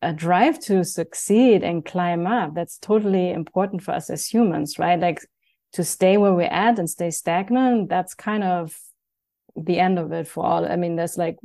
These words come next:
we don't feel alive in that way, right? We always, like, even, like, it's when you go to school as a kid, right? It's like,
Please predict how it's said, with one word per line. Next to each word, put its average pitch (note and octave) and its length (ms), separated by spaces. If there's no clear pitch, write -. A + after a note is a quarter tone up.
we F3 140
don't F#3 240
feel F3 180
alive E3 460
in D#3 120
that D#3 200
way, D#3+ 240
right? F3 300
We F3 80
always, F#3 360
like, E3+ 300
even, G3+ 220
like, F#3+ 280
it's - 80
when G3+ 100
you G3 60
go F#3+ 120
to F#3+ 140
school G#3 300
as D#3 120
a D#3 60
kid, F#3 420
right? E3+ 300
It's E3+ 160
like, F3 360